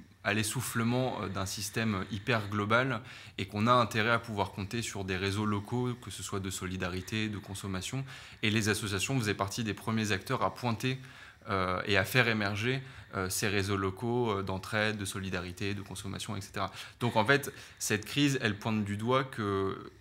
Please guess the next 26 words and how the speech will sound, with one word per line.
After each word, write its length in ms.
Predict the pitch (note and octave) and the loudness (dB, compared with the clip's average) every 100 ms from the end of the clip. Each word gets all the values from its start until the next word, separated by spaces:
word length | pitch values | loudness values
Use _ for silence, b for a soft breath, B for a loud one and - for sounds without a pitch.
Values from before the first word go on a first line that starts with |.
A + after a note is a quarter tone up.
| - | -8
les 220 | G#2+ G#2+ G#2 | -2 2 2
associations 340 | - G#2 B2+ | 0 -2 -4
finalement 440 | - G#2 G2+ A2 | -2 0 0 -2
font 160 | G#2+ G2 | -2 -6
preuve 260 | G#2 G2+ G2 | -2 -4 0
d'énormément 420 | G#2+ A2+ A2+ A#2 | 2 2 2 2
d'innovation 460 | G#2+ G2 G2 - | 2 0 0 -2
sociale, 380 | G2+ G2 G#2 C3 B2 B B B B - | -6 -6 -6 -6 -8 B B B B -4
que 100 | G2+ | 0
ça 160 | A2+ | 2
peut 140 | G2+ A#2+ | 4 4
être 100 | C3 | 6
une 100 | C3 | 4
réponse, 520 | G#2 - D3 - - - A2 | 4 2 -2 -6 -10 -12 -2
et 60 | |
nous 100 | G2+ | 2
on 100 | A#2+ G2 | 4 2
est 60 | |
convaincus 420 | - A#2 A2 B2 A2+ | 2 2 2 0 0
chez 140 | G2+ | 2
Hello 140 | F#2+ | 2
Asso 220 | F#2+ - A2 | 2 -2 -6
que 120 | F#2+ | -6
c'est 280 | - C3+ C3 | 0 0 0
une 140 | G#2 | -2
réponse. 460 | F#2+ F#2+ A2+ C#3+ | -2 -4 -8 -8